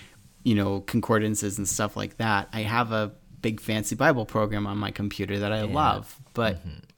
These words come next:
Speaker 1: I still, <laughs> when I have a story that I'm gonna be preaching from or I'm gonna be studying,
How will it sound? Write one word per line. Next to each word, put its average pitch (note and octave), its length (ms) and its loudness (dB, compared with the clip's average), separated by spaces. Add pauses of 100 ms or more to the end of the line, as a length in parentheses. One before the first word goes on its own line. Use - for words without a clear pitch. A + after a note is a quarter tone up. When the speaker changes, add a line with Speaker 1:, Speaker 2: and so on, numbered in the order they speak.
(380)
Speaker 1:
I B2+ 120 4
still, B2+ 460 2 (240)
<laughs> - 480 -8
when A#2+ 160 4
I A#2 140 6
have D#3+ 180 8
a E3 60 4
story B2+ 480 4
that A2 120 -2
I'm A2 100 0
gonna A#2 120 0
be A#2+ 140 0
preaching A2 420 -2
from G#2+ 300 -2
or - 20 -2
I'm A2+ 120 -2
gonna A#2+ 120 0
be A2+ 80 -4
studying, G#2 640 -2